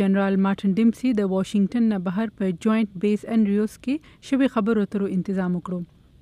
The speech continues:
دغلته خبرې کولو په وخت د امریکې صدر باراک اوباما ویلي دي چې هغه د کوباني ښار په هکله ډېر اندېښمن دی. کوباني د شام مهم ښار دی او کردي جنګیالي د اسلامک سټیټ توندلارو د لاسو نه د ښار بچ کولو لپاره سختې جګړې کې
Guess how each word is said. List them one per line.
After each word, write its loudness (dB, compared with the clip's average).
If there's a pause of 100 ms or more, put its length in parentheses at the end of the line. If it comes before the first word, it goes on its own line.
(280)
دغلته 2
خبرې 0
کولو -2
په 0
وخت -6
د 2
امریکې -2
صدر 0
باراک -2
اوباما 0
ویلي 0
دي 4
چې -16 (100)
هغه 4
د 0
کوباني 4
ښار 0
په 0
هکله -2
ډېر 0
اندېښمن -4 (100)
دی. -6 (520)
کوباني 6
د 2
شام 4
مهم 4
ښار 4
دی 0 (100)
او 0 (140)
کردي 0
جنګیالي 0
د -2
اسلامک -4
سټیټ -6
توندلارو 0
د 0
لاسو 0
نه 2 (100)
د -4
ښار -4
بچ -6
کولو -4
لپاره -4 (280)
سختې -4
جګړې -4
کې -6